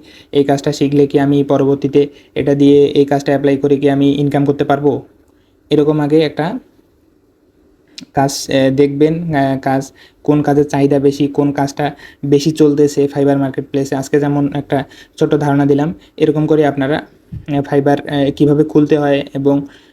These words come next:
আহ, কীভাবে আপনারা কাজ দেখবেন, কাজে অ্যাপ্লাই করবেন, আগামীতে সব ধারণা দেওয়া হবে। আজকে just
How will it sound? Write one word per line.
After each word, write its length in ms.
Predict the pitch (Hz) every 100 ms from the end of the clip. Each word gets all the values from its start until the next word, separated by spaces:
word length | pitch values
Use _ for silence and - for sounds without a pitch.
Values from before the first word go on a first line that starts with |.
| -
আহ, 120 | 139
কীভাবে 360 | 139 143 147 143
আপনারা 260 | 143 143
কাজ 240 | 143 139 135
দেখবেন, 380 | 143 139 143
কাজে 200 | 139 135
অ্যাপ্লাই 240 | 139 135 139
করবেন, 360 | 143 143 151
আগামীতে 380 | 147 139 139 143
সব 240 | 143 147 143 - _ - 139
ধারণা 280 | 143 143
দেওয়া 180 | 139 139
হবে। 180 | 147 156
আজকে 220 | 147 -
just 300 | 143 143 -